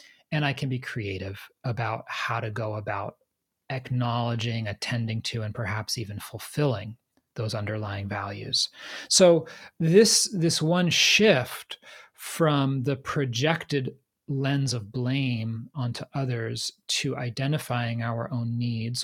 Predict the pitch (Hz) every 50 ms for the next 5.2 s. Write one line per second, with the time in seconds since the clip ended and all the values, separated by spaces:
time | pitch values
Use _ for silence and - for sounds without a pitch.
0 | - - 156 170 208 208 160 151 151 - 139 147 180 - - 247 233 226 220 -
1 | - - - 156 143 - 139 156 156 - - 175 151 160 143 127 185 233 190 -
2 | 127 - 117 - - 123 123 139 160 - 135 123 - - _ _ _ - - -
3 | - - - - - 135 147 135 139 139 123 - - 139 135 127 - - 135 143
4 | 143 139 135 131 123 - - 147 147 127 123 123 - 131 127 123 123 123 127 131
5 | 127 127 -